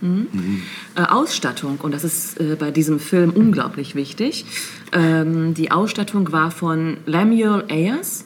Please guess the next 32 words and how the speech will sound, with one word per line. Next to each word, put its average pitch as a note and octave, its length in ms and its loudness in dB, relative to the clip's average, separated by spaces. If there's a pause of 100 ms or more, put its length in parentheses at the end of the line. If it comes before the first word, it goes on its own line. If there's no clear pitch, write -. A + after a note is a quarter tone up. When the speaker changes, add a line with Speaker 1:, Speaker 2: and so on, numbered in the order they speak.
Speaker 2:
Mhm. F2+ 360 -8 (180)
Speaker 1:
und C#3+ 120 -4
das B2+ 160 -8
Make-up D#3 680 -6 (220)
wurde C#3+ 180 -8
gemacht C#3 420 -6
von F#3 460 -2 (380)
Dottie A#3 500 0 (400)
Ponedel. E3+ 420 2 (800)
Und F3 100 0
das D#3+ 100 0
ist D#3+ 100 -4
insofern F3 440 2
wichtig, D3 380 -4
weil D#3 160 2
sie D3+ 220 -2
die C#3+ 160 -2
erste A#3 320 -2
Frau, G3+ 480 -2
als - 160 -6
erste A#3 320 0
Frau G#3 420 -2 (380)
als D#3+ 120 -10
Visagistin E3 520 0
beim E3+ 160 0
Film G3 260 2
gearbeitet B2+ 540 -6
hat. A#2+ 240 -10
Speaker 2:
Ach, - 40 -12
krass. E3 300 -6
Speaker 1:
Und, C#3 400 -4
ähm, C#3 400 -6